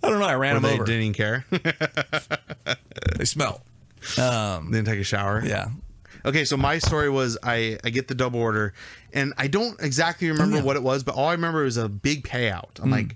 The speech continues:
Speaker 2: my double order, my second order was, like, thirty-eight dollars.
Speaker 1: Oh.
Speaker 2: And I'm like, "Whoa." And I look at the miles. I swear to God, it was, like,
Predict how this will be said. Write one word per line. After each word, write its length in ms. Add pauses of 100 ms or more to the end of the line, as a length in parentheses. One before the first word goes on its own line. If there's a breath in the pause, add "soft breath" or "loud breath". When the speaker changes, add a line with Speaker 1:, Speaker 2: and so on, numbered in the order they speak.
(160 loud breath)
Speaker 2:
my 100
double 240
order, 440
my 120
second 380
order 200
was, 360 (580 loud breath)
like, 180
thirty-eight 840
dollars. 520
Speaker 1:
Oh. 240 (380)
Speaker 2:
And 80
I'm 80
like, 200 (440)
"Whoa." 560
And 100
I 60
look 220
at 80
the 160
miles. 260
I 80
swear 460
to 40
God, 240
it 120
was, 220
like, 260